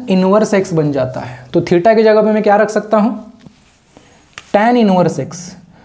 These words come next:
तो ये वन बाई टू जो है साइड में लेता हूँ और theta मतलब क्या बन गया हमारा? Tan इनवर्स x, बराबर। तो tan इनवर्स x का एक्सपेंशन हमने याद में रखा है।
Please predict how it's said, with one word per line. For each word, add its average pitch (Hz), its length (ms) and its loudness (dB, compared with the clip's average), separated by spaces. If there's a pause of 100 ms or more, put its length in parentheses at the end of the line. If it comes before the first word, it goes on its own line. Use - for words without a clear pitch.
(140)
तो 214 60 2
ये 233 160 6
वन 247 280 2
बाई 277 180 4
टू 277 200 -2
जो 247 100 2
है 262 140 4
साइड 220 280 4
में 226 140 2
लेता 214 260 2
हूँ - 460 -4 (340)
और 170 240 0
theta 190 300 4
मतलब 226 360 2
क्या 214 160 4
बन 208 180 2
गया 208 180 4
हमारा? 214 340 2 (1000)
Tan 165 200 2
इनवर्स 175 360 0
x, - 280 -8 (840)
बराबर। 190 320 0 (260)
तो 175 60 4 (140)
tan 262 240 2
इनवर्स 262 260 2
x - 160 0
का 226 120 2
एक्सपेंशन 220 760 0 (680)
हमने 202 440 2
याद 196 440 4
में 208 260 2
रखा 160 480 0
है। 156 160 -2